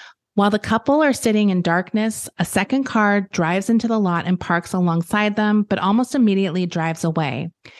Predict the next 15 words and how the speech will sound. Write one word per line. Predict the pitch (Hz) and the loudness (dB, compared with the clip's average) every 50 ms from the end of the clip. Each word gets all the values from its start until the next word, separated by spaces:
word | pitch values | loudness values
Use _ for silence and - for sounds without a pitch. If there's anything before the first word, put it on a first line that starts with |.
| - - _ _ _ _ _ | -20 -20 _ _ _ _ _
The | - 202 | -6 -6
car | - - 233 226 262 | -2 -2 0 2 2
returns | 285 320 - - - 240 214 208 208 202 | 2 0 -2 -2 0 0 2 2 2 2
about | 190 180 175 170 - - | 0 -2 -2 -4 -6 -6
ten | - 185 185 214 | -4 0 2 2
minutes | 220 226 247 247 - - - | 2 2 0 0 -2 -4 -4
later, | 175 165 160 165 165 165 165 | -4 -2 -2 -2 -2 -2 -2
and | - - 180 185 | 0 0 0 2
this | 180 226 220 - | 0 0 -4 -6
car | - - 233 226 226 220 - - | -6 -4 -2 0 0 -2 -2 -6
parks | - - 202 190 190 - - - | -4 -2 -2 -2 -2 -4 -6 -6
behind | - 170 - 247 254 269 254 226 185 | -6 -2 0 2 2 4 4 4 2
them | 165 160 156 | 2 0 -2
this | 151 156 - - | -4 -6 -8 -8
time. | - 165 - - - - - | -6 -6 -6 -4 -6 -8 -10